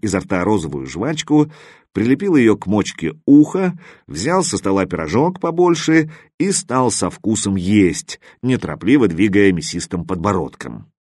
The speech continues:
Заточка шагнул к хозяину. «Всё сделал», прошептал он, неотрывно глядя на Оксану. «Ну и дочка у тебя выросла, загляденье».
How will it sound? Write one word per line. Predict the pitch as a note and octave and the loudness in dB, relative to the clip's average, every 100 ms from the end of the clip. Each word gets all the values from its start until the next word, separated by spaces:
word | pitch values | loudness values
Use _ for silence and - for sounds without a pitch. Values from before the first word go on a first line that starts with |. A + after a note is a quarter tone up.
| _ _ _ _ _ _ - | _ _ _ _ _ _ -10
Заточка | G#2+ - G3 - - G3+ F#3+ - - | -8 -6 -8 -8 -4 -2 -2 -10 -8
шагнул | A#2+ F#2 A#2+ D3+ | -6 -2 -4 -4
к | |
хозяину. | - D#3 G#2 F#2 F2+ F#2 G2 F#2+ - - _ _ - | -4 -2 2 2 2 0 -2 -4 -20 -20 _ _ -14
«Всё | - - | -10 -8
сделал», | A2+ D2+ D#2 D#2 E2+ E2+ - - | -8 -6 -4 -2 -4 -8 -20 -16
прошептал | - D2 D#2+ - C3 C3+ | -12 -10 -10 -4 -4 -2
он, | G2+ | -4
неотрывно | C#2+ E2+ F#2+ G2 | -6 -2 -2 -2
глядя | D2+ D2+ E2 | -4 -4 -4
на | E2 | -6
Оксану. | E2+ - C#2+ A#1 A#1 _ _ _ _ _ | -6 -6 -8 -10 -18 _ _ _ _ _
«Ну | - G#2 A#2 D#3 | -10 -8 -4 -4
и | F#3 | -6
дочка | G3 A3+ G#3 - - | -6 -6 -6 -10 -6
у | A#2 | -6
тебя | F2+ F2 F2+ | -4 -6 -6
выросла, | E2 D#2+ D2 - D#2 D2+ - - | -4 -6 -6 -8 -8 -10 -16 -10
загляденье». | - D3 F3 A3 C3+ D#2+ G2 D#3+ E3+ F#2 C#2+ | -2 -2 -2 -6 -8 -4 -4 -2 -2 -4 -6